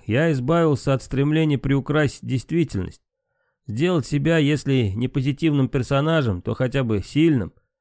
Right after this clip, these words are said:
а то и представить себя жертвой обстоятельств. Во-вторых, это позволило побороть естественное желание о чём-то умолчать, а ведь такие лакуны способны искажать реальность не хуже прямой лжи.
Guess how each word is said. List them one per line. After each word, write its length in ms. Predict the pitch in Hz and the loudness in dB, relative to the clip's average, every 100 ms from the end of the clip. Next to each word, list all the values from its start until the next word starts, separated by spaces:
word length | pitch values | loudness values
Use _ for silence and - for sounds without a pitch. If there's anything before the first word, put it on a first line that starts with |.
| _ _ _ | _ _ _
а 140 | - - | -8 -4
то 120 | 196 | 0
и 60 | 202 | 0
представить 840 | 175 160 - 180 185 175 131 - - | 0 -4 -2 0 4 2 0 -6 -18
себя 480 | - 135 131 165 160 | -6 -4 0 2 2
жертвой 460 | 123 151 165 151 147 | 2 2 2 0 -2
обстоятельств. 880 | - 147 127 135 135 98 - _ _ _ _ _ _ _ | 0 0 2 2 0 -4 -8 _ _ _ _ _ _ _
Во-вторых, 680 | 101 - 107 123 160 - - | -8 0 0 4 2 0 -6
это 260 | - 175 180 | -6 -4 -4
позволило 640 | - 180 151 180 185 185 | 0 0 2 2 4 2
побороть 580 | 139 151 135 147 180 143 | 2 0 2 2 0 0
естественное 580 | 143 - 165 147 147 135 | -2 0 0 0 0 -2
желание 500 | 120 131 165 170 127 | 2 2 2 2 0
о 40 | |
чём-то 380 | 117 160 147 160 | 0 0 0 0
умолчать, 640 | 151 160 165 - 165 92 _ _ _ _ _ _ | 2 2 0 0 0 0 _ _ _ _ _ _
а 140 | 101 | -2
ведь 200 | 151 139 | -2 -4
такие 380 | 139 139 165 165 | -6 -6 -2 0
лакуны 500 | 139 135 160 165 123 | 0 -2 -2 0 0
способны 540 | - 131 - 156 135 | 0 -2 0 0 0
искажать 480 | 123 - 123 143 131 | -2 0 0 0 2
реальность 540 | 127 143 139 110 - | 2 2 2 0 -4
не 140 | - 107 | -6 -6
хуже 300 | 123 147 123 | -2 -2 0
прямой 400 | 123 123 139 120 | 0 2 2 2
лжи. 480 | 101 98 135 113 | 0 0 -2 -2